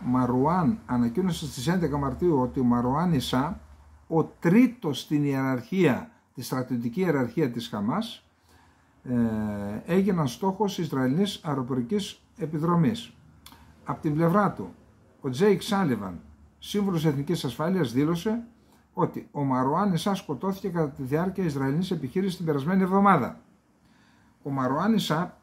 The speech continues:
πενήντα οκτώ ετών, ήταν υπαρχηγός του Μοχάμεντ Ντέιρ, του διοικητή των ταξιορχη-, των ταξιαρχιών Εζεντίν Αλ Κασάμ, της στρατιωτικής πτέρυγας της Χαμάς. Ένα από τα πλέον καταζητούμενα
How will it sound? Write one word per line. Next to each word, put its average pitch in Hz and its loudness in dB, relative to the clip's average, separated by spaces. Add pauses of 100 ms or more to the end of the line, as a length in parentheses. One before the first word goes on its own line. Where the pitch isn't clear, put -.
(120)
πενήντα 131 0
οκτώ 127 0
ετών, 175 0
ήταν 190 0
υπαρχηγός 160 -2
του 147 -2
Μοχάμεντ 131 0
Ντέιρ, 151 6 (480)
του 139 -4
διοικητή 135 0
των 165 -2
ταξιορχη-, 135 -2
των 131 0
ταξιαρχιών 127 0
Εζεντίν 135 2 (580)
Αλ 170 2
Κασάμ, 156 -2 (360)
της 143 -6
στρατιωτικής 131 -2
πτέρυγας 185 -2
της - -8
Χαμάς. - -2 (800)
Ένα 190 2
από 143 0
τα 127 -4
πλέον 175 2
καταζητούμενα 135 -2